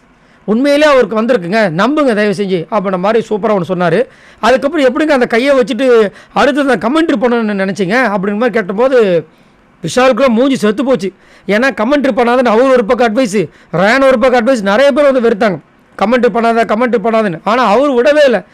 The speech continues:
"நான் என்னோட பங்களிப்பை கொடுத்தே ஆகணும்னு" சொல்லிட்டு ராணா ஒத்த கால நின்னு ஒரு விஷயம் பண்ணாரு. எனக்கு ரொம்ப பிடிச்சிருந்தது. அது அவரோட கேம். அதை வந்து தடுத்துக்கிட்டு, இதனால உன்னை worst பர்ஃபார்மன்ஸ்ல கூட போடுவாங்கன்னு சொல்லிட்டு லைட்டா ஒரு மிரட்டல் கூட கொடுத்தாரு நம்ம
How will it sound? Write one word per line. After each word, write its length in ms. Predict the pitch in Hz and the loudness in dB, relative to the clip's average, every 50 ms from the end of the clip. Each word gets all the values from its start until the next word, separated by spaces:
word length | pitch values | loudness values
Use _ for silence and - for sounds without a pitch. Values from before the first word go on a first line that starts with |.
| _ _ _ _ _ | _ _ _ _ _
"நான் 320 | 170 160 185 226 247 262 | -6 -4 -2 0 0 2
என்னோட 280 | 254 254 247 247 247 240 | 2 2 2 2 2 2
பங்களிப்பை 480 | - 220 220 240 254 294 294 254 285 233 - | 0 -2 -2 0 0 0 0 0 0 -2 0
கொடுத்தே 240 | 226 247 262 202 | -2 -2 0 0
ஆகணும்னு" 240 | 285 277 262 254 262 | 2 2 2 2 0
சொல்லிட்டு 240 | 220 220 233 214 254 | 0 0 0 0 0
ராணா 320 | 220 226 240 254 262 240 | 0 0 2 2 2 2
ஒத்த 180 | 226 226 175 254 | 2 2 0 0
கால 200 | 220 262 254 240 | 2 2 2 2
நின்னு 240 | 233 240 269 262 233 | 0 0 0 2 2
ஒரு 180 | 220 214 196 | 2 0 0
விஷயம் 280 | 196 190 - 269 233 214 | -2 -2 -2 -2 -2 0
பண்ணாரு. 240 | 226 220 202 165 - - - _ _ _ _ | 0 0 0 0 -2 -8 -18 _ _ _ _
எனக்கு 380 | 170 196 240 311 339 320 294 | -4 -2 0 0 0 0 0
ரொம்ப 200 | 302 311 285 262 | 0 0 0 0
பிடிச்சிருந்தது. 420 | 254 240 180 247 202 208 170 151 - _ _ _ | -2 -2 -2 -2 -2 -2 -4 -4 -10 _ _ _
அது 200 | - 208 226 262 | -6 -4 -2 0
அவரோட 360 | 254 262 285 311 339 339 302 262 | 0 0 0 0 0 0 0 0
கேம். 340 | 214 254 226 190 160 147 - - - _ _ | 0 0 -2 -2 -4 -8 -12 -18 -20 _ _
அதை 340 | 196 185 220 269 285 285 285 | -4 -2 0 2 2 2 2
வந்து 240 | 302 269 208 254 | 0 0 0 0
தடுத்துக்கிட்டு, 720 | 247 240 233 269 254 226 196 262 269 254 - - - _ - | 0 0 0 0 0 0 0 0 0 -2 -4 -8 -12 _ -2
இதனால 260 | 226 233 240 247 262 | -2 0 0 2 2
உன்னை 240 | 285 269 247 233 233 | 2 2 2 0 0
worst 220 | 208 220 226 - 285 226 | -2 -2 -2 -2 -4 -2
பர்ஃபார்மன்ஸ்ல 460 | 277 247 220 247 240 233 196 233 226 | -2 -2 -2 -2 -2 -2 -2 -2 0
கூட 140 | 196 254 247 | 2 2 2
போடுவாங்கன்னு 360 | 214 196 226 226 220 226 240 | 2 2 2 2 2 2 0
சொல்லிட்டு 340 | 208 208 220 190 254 247 233 | 0 0 0 2 2 2 2
லைட்டா 380 | 196 208 233 240 196 269 254 240 | 2 2 0 0 0 0 2 2
ஒரு 100 | 220 214 | 2 0
மிரட்டல் 360 | 185 196 220 240 214 233 220 | 0 0 -2 0 0 0 0
கூட 140 | 208 240 226 | 0 0 0
கொடுத்தாரு 320 | 175 214 208 170 208 202 | 0 -2 -4 -2 -2 -2
நம்ம 380 | 180 185 180 170 185 220 285 | -2 -2 0 0 0 0 0